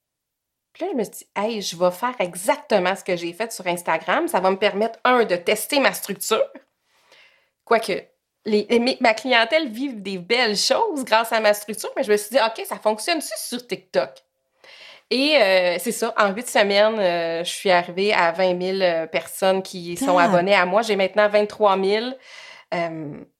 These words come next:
Speaker 1: mais c'est ça, c'est, qu'est-ce que je faisais pendant ces huit semaines-là ? Ben, je créais du contenu sur TikTok.
Speaker 2: Ouais, je sais, on se parlait l'autre jour, je te disais, moi, TikTok, ça me semble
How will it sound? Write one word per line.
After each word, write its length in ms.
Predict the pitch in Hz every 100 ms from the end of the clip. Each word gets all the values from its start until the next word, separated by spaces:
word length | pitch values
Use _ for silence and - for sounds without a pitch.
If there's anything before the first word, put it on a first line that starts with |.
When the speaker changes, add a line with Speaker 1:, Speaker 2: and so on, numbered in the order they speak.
| -
Speaker 1:
mais 360 | 180 254 294
c'est 180 | - -
ça, 340 | - 262 262 185
c'est, 440 | - 175 156 - _ -
qu'est-ce 180 | 240
que 80 | -
je 80 | 226
faisais 280 | - 185 233
pendant 380 | 269 196 175 202
ces 160 | - 185
huit 200 | 185 190
semaines-là ? 680 | 185 170 170 170 226 262 - _ _ -
Ben, 220 | 160 -
je 120 | -
créais 240 | - 175 190
du 100 | -
contenu 280 | 196 175 226
sur 200 | - -
TikTok. 400 | - - 233 185 - _ _ _ _ _ -
Speaker 2:
Ouais, 120 | 185
je 100 | 180
sais, 140 | 170 254
on 60 |
se 80 | 269
parlait 260 | - 190 233
l'autre 240 | 240 175
jour, 160 | 185 277
je 60 |
te 80 | -
disais, 280 | 175 156 185
moi, 180 | 185 240
TikTok, 460 | - 175 - 240
ça 140 | - 180
me 60 | 165
semble 300 | - 196